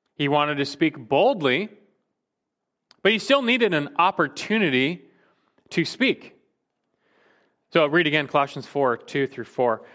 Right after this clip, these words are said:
He says, "Devote yourselves to prayer, keeping alert in it with an attitude of thanksgiving, praying at the same time for us as well."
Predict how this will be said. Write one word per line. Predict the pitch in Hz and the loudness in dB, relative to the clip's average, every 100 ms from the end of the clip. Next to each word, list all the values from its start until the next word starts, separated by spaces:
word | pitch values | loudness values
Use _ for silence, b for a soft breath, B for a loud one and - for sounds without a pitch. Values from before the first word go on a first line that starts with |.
| b b b b | b b b b
He | 147 | -4
says, | 160 - | -2 -2
"Devote | 139 156 165 | 0 0 0
yourselves | 151 170 151 - | -2 0 0 -2
to | - | -12
prayer, | - - 139 135 196 - _ _ _ _ _ b b | -6 0 2 2 0 -8 _ _ _ _ _ b b
keeping | 190 170 156 | 0 0 0
alert | 151 165 | 0 2
in | 165 | 0
it | 160 208 - _ _ _ - | -2 -4 -8 _ _ _ -14
with | 135 | -8
an | 131 | 0
attitude | 127 135 127 135 | 0 0 -6 -6
of | 117 | -8
thanksgiving, | - 127 117 - 120 113 131 156 _ B B B - | -2 -4 -4 -4 -4 -4 -10 -14 _ B B B 0
praying | 202 214 | 2 2
at | 202 | -2
the | 180 | 0
same | - 190 | 0 0
time | 180 180 185 | 0 -2 -2
for | - 175 | 0 0
us | 160 | 0
as | 156 127 | -6 -4
well." | 123 120 127 175 _ | 0 2 0 -4 _